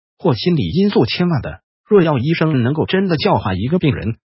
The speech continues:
到不再产生心理上的病根，其实也是颇难。当然，这里又岔出一个话题，吃什么可以比较健康，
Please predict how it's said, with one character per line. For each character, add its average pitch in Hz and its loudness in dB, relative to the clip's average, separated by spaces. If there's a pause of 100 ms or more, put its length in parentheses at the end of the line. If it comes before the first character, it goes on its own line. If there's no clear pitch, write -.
到 165 0
不 117 -2
再 175 2
产 - -8
生 160 -2
心 190 -4
理 - -2
上 135 -2
的 120 0
病 180 -4
根， 139 2 (240)
其 - -6
实 165 2
也 - -4
是 - -4
颇 139 -2
难。 98 -8 (520)
当 139 4
然， - -6 (220)
这 247 2
里 87 0
又 180 -4
岔 180 -4
出 - -4
一 139 -2
个 180 0
话 160 -4
题， - -14 (220)
吃 - 0
什 170 2
么 147 0
可 156 -4
以 135 0
比 - -10
较 156 -2
健 131 0
康， 135 0